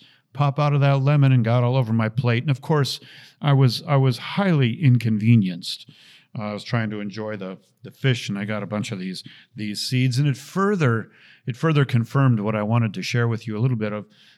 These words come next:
uh, today about the problem with seedless grapes in our culture. You know,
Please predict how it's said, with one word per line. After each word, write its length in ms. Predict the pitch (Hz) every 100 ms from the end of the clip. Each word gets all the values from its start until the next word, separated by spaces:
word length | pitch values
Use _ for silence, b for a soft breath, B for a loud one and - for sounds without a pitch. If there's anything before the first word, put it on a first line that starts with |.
| _
uh, 100 | 107
today 580 | - 110 107 113 110 110
about 440 | 120 104 104 107 - B B
the 80 | -
problem 420 | 113 120 117 113
with 140 | 98 92
seedless 500 | - 110 101 101 -
grapes 680 | _ 117 127 123 - - - _
in 300 | 123 117 117 110
our 340 | 107 107 101 _ _
culture. 520 | - 123 117 92 82 B B B B
You 180 | 143 190
know, 460 | 190 180 185 190